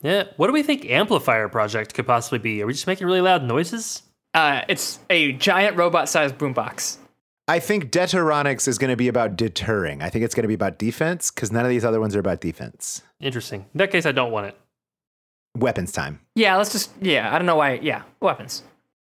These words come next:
Speaker 1: When you leave the lift on the third floor, you immediately spy a man-sized guard robot standing in the hallway. "Sorry, no admittance," squawks its mechanical voice.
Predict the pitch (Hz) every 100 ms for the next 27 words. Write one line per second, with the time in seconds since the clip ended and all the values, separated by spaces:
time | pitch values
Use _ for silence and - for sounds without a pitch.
0 | _ 156 202 247 156 202 180 156 131 135
1 | - 117 110 - 143 117 143 120 95 -
2 | 135 127 156 180 151 127 - 143 139 123
3 | 123 165 170 170 160 170 170 180 160 131
4 | 123 117 127 123 - - 147 151 160 147
5 | 143 120 104 98 - _ _ _ _ -
6 | 190 202 202 185 175 175 - - 123 135
7 | 143 185 220 - 277 277 196 180 196 -
8 | - - - - 143 131 - 135 135 120
9 | 139 127 120 113 131 143